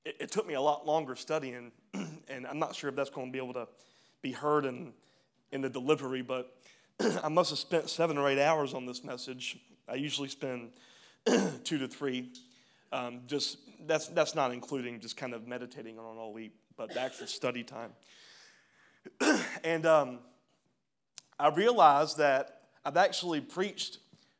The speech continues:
two or three messages about being ambassadors since we started Relentless. So I went back and looked at those messages, and what's crazy is that nothing in this message was in any of those.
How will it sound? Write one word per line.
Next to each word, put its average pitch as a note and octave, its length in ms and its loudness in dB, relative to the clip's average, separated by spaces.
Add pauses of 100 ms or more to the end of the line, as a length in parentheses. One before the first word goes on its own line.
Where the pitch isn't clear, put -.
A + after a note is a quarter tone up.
two F#3+ 180 0
or F#3 80 6
three F3 200 -2
messages D#3 400 0
about C#3+ 580 4
being D#3 280 0
ambassadors C3 920 -2 (400)
since F3+ 320 -6
we F3 80 -4
started D3+ 480 0 (300)
Relentless. C3 680 -2 (720)
So - 160 2
I D#3 240 8
went G3+ 220 4
back F#3 220 6
and D3 100 -6
looked F#3 160 -2
at F3 60 -6
those D3 200 -4
messages, C#3+ 560 -2
and B2 260 -8 (580)
what's D3+ 200 0
crazy F3 520 0
is C#3 120 -2
that C#3 180 -2
nothing E3 380 0
in D#3+ 140 -2
this D3 180 -12
message D3+ 380 -6
was C#3 200 -8
in D3+ 100 -6
any D#3 280 0
of D3 120 2
those. D3 460 -4